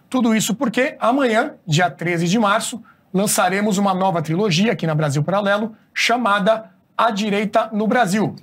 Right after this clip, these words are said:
Uma trilogia, são três episódios, pra passar por todo esse período e tentar tirar lições e conclusões do que vem por aí. Pra você assistir de graça esse documentário,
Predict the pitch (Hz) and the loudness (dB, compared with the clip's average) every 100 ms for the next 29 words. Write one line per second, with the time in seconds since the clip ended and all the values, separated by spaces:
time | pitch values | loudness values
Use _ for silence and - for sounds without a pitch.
0 | _ - 147 139 175 202 208 247 160 - | _ -6 -2 0 0 2 2 0 0 0
1 | 185 170 160 202 208 240 - 277 254 - | 0 0 0 0 2 0 -2 -4 -2 -2
2 | 240 233 - 254 262 220 196 233 190 202 | -2 -4 -2 -2 -2 -2 -2 -2 2 2
3 | 190 196 - _ - 185 202 190 190 190 | 2 0 -8 _ -4 -2 0 0 -2 0
4 | 185 180 160 - 185 185 - _ _ 240 | -2 0 -2 -2 -2 -2 -6 _ _ -4
5 | 226 233 220 208 156 180 175 - - _ | 0 0 0 0 2 2 0 -4 -8 _
6 | _ 165 180 202 175 180 160 202 202 120 | _ 0 0 0 0 0 0 0 0 -2
7 | 113 _ _ _ 277 320 254 226 196 240 | -10 _ _ _ 0 0 0 0 0 -2
8 | - 233 277 196 156 247 226 202 294 233 | 0 0 0 0 0 2 2 2 0 -4
9 | - 160 156 156 151 180 226 | -4 -4 -2 -2 0 0 0